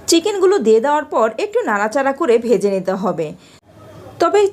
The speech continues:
চিকেনটা সিদ্ধ হতে কিন্তু খুব বেশি সময় লাগে না, খুব অল্প সময়ের মধ্যে কিন্তু এই চিকেনটা সিদ্ধ হয়ে যাবে। চিকেনটাকে আমি কিছুক্ষণ নাড়াচাড়া করে খুব ভালোভাবে সিদ্ধ করে নিয়েছি। এবার এখানে দিয়ে দিচ্ছি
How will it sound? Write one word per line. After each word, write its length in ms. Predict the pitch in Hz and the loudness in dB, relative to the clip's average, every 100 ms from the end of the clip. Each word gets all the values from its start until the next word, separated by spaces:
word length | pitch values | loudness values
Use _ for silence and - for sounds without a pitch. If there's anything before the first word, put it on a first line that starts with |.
| - | -2
চিকেনটা 420 | 254 320 320 330 320 | -4 -4 -2 -2 2
সিদ্ধ 200 | 202 190 285 | 0 2 -2
হতে 140 | 330 320 | -2 -4
কিন্তু 160 | 392 539 539 | -2 -2 0
খুব 120 | 392 330 | 0 0
বেশি 180 | 269 277 277 | -2 -2 -2
সময় 220 | 277 269 202 | -2 0 0
লাগে 180 | 196 202 | 0 -2
না, 60 | 233 - - - | -4 -8 -20 -4
খুব 120 | - - 220 | -2 0 2
অল্প 140 | 214 262 285 | 2 0 -2
সময়ের 260 | 320 330 330 | -2 -2 -2
মধ্যে 180 | 320 330 370 | -4 -4 -4
কিন্তু 180 | 277 262 202 | -4 0 0
এই 60 | 196 | 0
চিকেনটা 340 | 214 220 233 508 - | 0 2 0 -2 0
সিদ্ধ 200 | 247 175 233 | 0 0 2
হয়ে 140 | 196 170 | 2 2
যাবে। 240 | 170 170 160 - - _ - - - - - | -2 -4 -8 -12 -20 _ -20 -20 -20 -20 -4
চিকেনটাকে 480 | 349 349 370 440 453 370 | -2 0 2 2 2 2
আমি 100 | 285 285 | 2 0
কিছুক্ষণ 360 | 233 247 247 254 | -2 0 0 0
নাড়াচাড়া 420 | 214 180 190 214 220 | 2 0 0 -2 0
করে 140 | 247 508 508 - | 0 0 -4 -4
খুব 120 | 220 220 | -4 0
ভালোভাবে 440 | 185 202 247 202 302 | 0 0 0 0 0
সিদ্ধ 180 | 226 170 180 | -2 0 0
করে 160 | 185 175 | 0 -2
নিয়েছি। 380 | 170 165 160 185 160 160 - - - 196 | -2 -6 -6 -8 -8 -10 -18 -20 -2 0
এবার 180 | 185 185 180 | 2 2 2
এখানে 220 | 226 180 165 | 0 -2 2
দিয়ে 120 | 196 262 | 2 2
দিচ্ছি 300 | 330 - | -4 -2